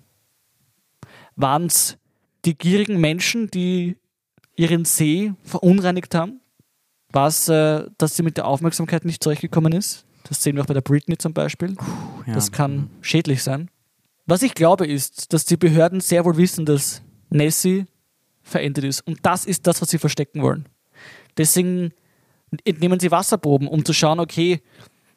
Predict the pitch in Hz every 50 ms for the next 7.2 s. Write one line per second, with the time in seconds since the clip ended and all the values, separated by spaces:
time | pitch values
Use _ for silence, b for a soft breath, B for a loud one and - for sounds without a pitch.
0 | b _ - 170 160 151 170 185 208 190 - 214 190 165 156 156 175 196 - -
1 | 208 185 180 170 - - 180 170 170 165 175 165 - - 147 147 156 160 165 165
2 | 160 160 160 151 - - 180 165 165 180 180 185 165 165 160 165 156 151 156 165
3 | - - - 170 156 151 165 147 147 156 147 - 143 135 147 160 - B B B
4 | B B B 165 160 - 180 170 156 160 165 175 - 185 165 180 165 - 170 160
5 | - 165 156 156 151 - 165 147 - 143 156 185 185 180 151 151 - 165 165 170
6 | - - 190 214 208 185 175 165 156 156 156 185 240 - - - 160 143 143 156
7 | 190 233 226